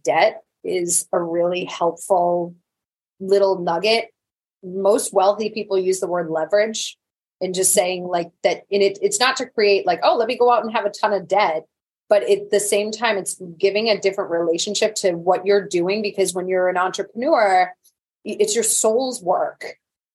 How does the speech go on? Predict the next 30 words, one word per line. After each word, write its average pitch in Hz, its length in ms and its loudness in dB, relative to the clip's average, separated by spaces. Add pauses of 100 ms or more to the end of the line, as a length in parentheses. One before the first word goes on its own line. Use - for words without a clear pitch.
(120)
God 254 400 2
called 247 340 -2
you, 262 120 -4
source 240 420 0
called 233 320 2
you, 240 140 -6
pink 226 220 -2
elephant 233 360 -2
man 220 180 -4
in 220 100 -2
the 220 60 -2
sky, 208 240 0
whatever 208 220 2
you 208 80 -2
wanna 208 140 -4
call 202 260 4
it, 208 120 2 (340)
called 247 420 2
you 208 160 -8
for 208 180 -8
the 185 160 -2
job 185 600 2 (440)
and 208 220 0
is 214 380 0 (220)
asking 220 420 0
you 202 80 -4
to - 120 -8
take 220 380 -4
this 190 320 -2
path 185 400 0